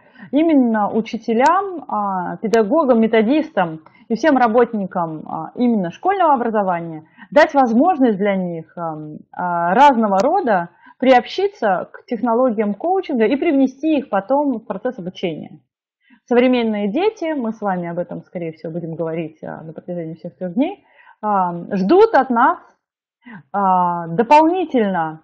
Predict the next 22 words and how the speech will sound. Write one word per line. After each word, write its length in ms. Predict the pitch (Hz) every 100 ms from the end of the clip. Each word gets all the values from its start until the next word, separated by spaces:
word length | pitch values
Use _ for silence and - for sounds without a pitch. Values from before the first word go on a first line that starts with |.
| _
еще 240 | 196 -
других 320 | 180 196 370 392
подходов, 560 | 262 - 320 262 -
нежели 340 | 220 208 190 170
те, 260 | - 349 381 _ _ _
с 40 |
которых 340 | 196 196 262 -
когда-то 460 | 185 190 233 220
мы 140 | 190 226
начинали, 680 | 180 170 202 294 233 190 -
с 40 |
которыми 480 | 196 185 185 165 160
я 240 | 156 226 277
училась 360 | 277 240 226
в 40 | 220
университете, 600 | 190 190 - 175 - 160
и 280 | 160 156 170
многие 300 | 170 143 156
из 80 |
вас. 260 | 220 311 320 _ _ _ _ _ _ _ _ _ _ _ _ _
И 100 | 226
мы 240 | 220 269